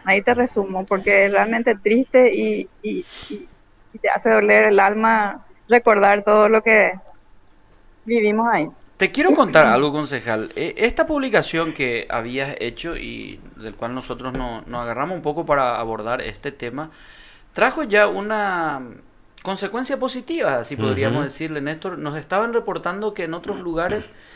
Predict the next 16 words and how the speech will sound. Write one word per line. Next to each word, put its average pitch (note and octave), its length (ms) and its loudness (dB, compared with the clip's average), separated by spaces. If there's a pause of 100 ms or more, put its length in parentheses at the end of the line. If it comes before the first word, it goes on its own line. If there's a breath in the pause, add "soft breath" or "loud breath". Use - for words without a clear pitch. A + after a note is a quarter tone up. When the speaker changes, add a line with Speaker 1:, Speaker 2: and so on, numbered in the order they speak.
(240 soft breath)
Speaker 2:
existen F#3+ 400 -6
situaciones F3+ 880 -4
similares. D#3+ 720 -6
Speaker 3:
Similares, F2+ 760 -6
Speaker 2:
Eh, D#2 280 -12 (320)
Speaker 3:
sí. - 80 -16
Speaker 2:
¿dó-, F#3 200 -4
dónde G#3 500 -4
es - 80 -18
esto? A2+ 100 -14 (100)
Speaker 3:
A-, B2+ 180 0
ahí D#3 360 4
inclusive G3+ 540 0
nos A2 200 -4
enviaban G#2+ 500 -2
videos G#2+ 800 -4